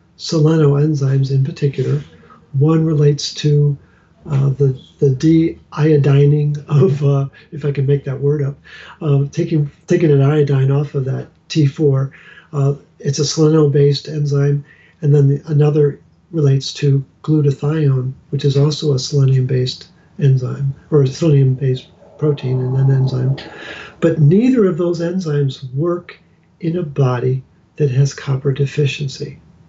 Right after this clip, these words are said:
It's a great source of, of consternation and wonderment, but there's a very significant relationship between these selenium-based enzymes and copper. So that's an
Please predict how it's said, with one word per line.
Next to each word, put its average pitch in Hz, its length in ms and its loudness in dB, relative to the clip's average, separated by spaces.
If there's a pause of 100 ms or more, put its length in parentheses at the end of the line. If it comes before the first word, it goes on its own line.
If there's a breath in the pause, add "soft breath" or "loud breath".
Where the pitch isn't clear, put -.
(420)
It's 139 180 -6
a 131 60 -4
great 151 440 2
source 147 460 0
of, 131 260 -2 (600 loud breath)
of 143 120 0 (120)
consternation 139 880 2
and 131 120 4
wonderment, 135 540 0 (440 loud breath)
but 147 180 0
there's 147 260 2
a 131 120 0 (340)
very 156 420 0
significant 143 720 -2
relationship 135 720 -2
between 127 360 -2
these 127 380 -4 (200 loud breath)
selenium-based 135 1120 2
enzymes 131 680 -2
and 131 140 0
copper. 127 460 -6 (360 loud breath)
So - 120 -4
that's 147 160 0
an 135 160 2